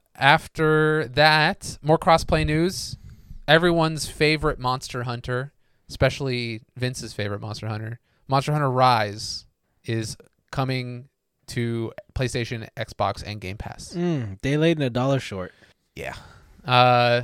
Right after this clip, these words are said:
Speaker 1: so I guess the timed exclusivity finally is over. Uh, I think it's, what, two years after, almost three,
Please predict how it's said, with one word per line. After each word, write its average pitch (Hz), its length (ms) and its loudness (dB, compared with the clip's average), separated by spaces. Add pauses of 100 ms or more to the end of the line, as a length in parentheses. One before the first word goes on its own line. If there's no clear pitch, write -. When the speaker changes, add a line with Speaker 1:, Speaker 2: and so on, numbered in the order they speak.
(140)
Speaker 1:
so - 180 0
I 120 100 4
guess 123 200 -2
the 123 220 -4
timed 131 300 -2
exclusivity 120 800 -6
finally 110 680 -8 (200)
is 123 140 -6
over. 214 420 4 (460)
Uh, 107 380 -4
I - 20 -12
think 160 160 -8
it's, 151 240 -10
what, 117 160 -6
two 180 160 -4
years 214 400 -2
after, 208 440 -2
almost 160 280 -6
three, 190 400 -8